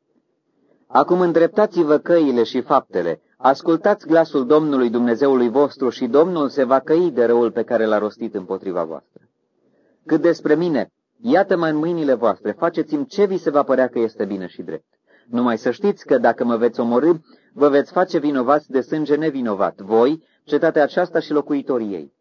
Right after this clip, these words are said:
Căci Domnul m-a trimis în adevăr la voi să rostesc în auzul vostru toate aceste cuvinte."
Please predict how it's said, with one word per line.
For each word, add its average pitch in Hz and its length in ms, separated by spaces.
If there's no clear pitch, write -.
Căci 127 240
Domnul 190 340
m-a 165 120
trimis 151 340
în 151 100
adevăr 139 400
la 131 140
voi 139 200
să 143 120
rostesc 131 420
în 127 100
auzul 123 320
vostru 123 360
toate 165 220
aceste 139 360
cuvinte." 107 560